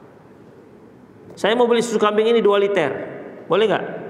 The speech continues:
Boleh, karena jelas takarannya. Berarti kalau nggak sampai dua liter, potong harga, itu jelas. Demikian, ikhwah. Yang tadi yang dimaksud, dia jual sekian,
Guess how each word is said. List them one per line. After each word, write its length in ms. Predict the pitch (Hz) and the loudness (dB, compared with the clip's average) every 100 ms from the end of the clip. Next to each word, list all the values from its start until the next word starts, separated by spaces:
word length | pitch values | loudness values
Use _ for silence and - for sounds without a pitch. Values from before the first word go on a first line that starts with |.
| - - - - - | -16 -16 -18 -20 -2
Boleh, 340 | 190 359 392 359 | 2 4 2 2
karena 180 | 311 349 | 0 2
jelas 400 | 392 381 349 - - - | 2 2 2 0 -6 -2
takarannya. 920 | 220 240 254 330 359 294 - - - | -2 2 0 0 -2 -4 -6 -12 -2
Berarti 220 | 180 220 | 0 0
kalau 160 | 349 330 | 0 0
nggak 160 | 247 | 0
sampai 160 | 254 240 | 2 2
dua 160 | 220 214 | 2 2
liter, 300 | 208 294 339 - - - - - - - - - | 2 0 0 -4 -10 -14 -16 -18 -20 -18 -16 -16
potong 320 | - 135 190 180 | -4 -2 0 0
harga, 560 | 277 330 240 202 180 | 0 0 -2 0 -2
itu 240 | - 139 254 | -4 -4 0
jelas. 720 | 339 339 214 175 - - - - - - - - - - - - | 2 2 0 -2 -6 -12 -14 -18 -20 -20 -20 -20 -20 -20 -20 -20
Demikian, 400 | - 143 143 135 | -4 0 2 0
ikhwah. 340 | 123 - 113 90 - - - - | -4 -4 -6 -6 -10 -16 -20 -2
Yang 200 | 185 196 | 0 2
tadi 140 | 208 277 | 0 0
yang 60 | 330 | 2
dimaksud, 480 | 277 233 160 269 330 - - - - | 2 2 0 0 -2 -4 -12 -14 -6
dia 220 | - 277 | 2 2
jual 260 | 233 254 240 | 4 2 2
sekian, 460 | - - 202 214 | -2 0 2 2